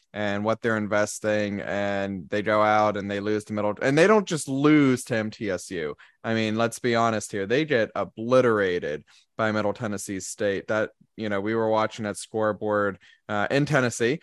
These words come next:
um, and that was not a close game. So, you know, I think there's a lot to,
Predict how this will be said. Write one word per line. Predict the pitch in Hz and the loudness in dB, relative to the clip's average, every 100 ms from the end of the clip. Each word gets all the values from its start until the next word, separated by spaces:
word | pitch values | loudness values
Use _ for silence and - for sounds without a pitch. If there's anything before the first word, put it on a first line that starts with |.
| - - | -14 -4
um, | 120 120 117 117 113 - | 2 4 4 2 -2 -2
and | 117 120 | -2 2
that | 139 120 | 2 2
was | 117 107 | 0 -2
not | 113 117 117 113 - - | -2 0 2 0 -2 -6
a | 104 | -6
close | - 110 101 95 - | -2 -2 -2 -4 -6
game. | 104 98 95 | -4 -4 -6
So, | 95 123 120 | -2 2 2
you | 139 | 2
know, | 143 | 2
I | 139 | 2
think | 135 160 151 - - _ _ _ _ _ _ _ - | 2 -2 -4 -8 -20 _ _ _ _ _ _ _ -2
there's | 131 127 123 120 117 - _ _ _ _ _ 123 | 4 6 4 2 -4 -16 _ _ _ _ _ 2
a | |
lot | 120 117 127 - | 4 4 4 2
to, | 143 123 117 | 0 0 0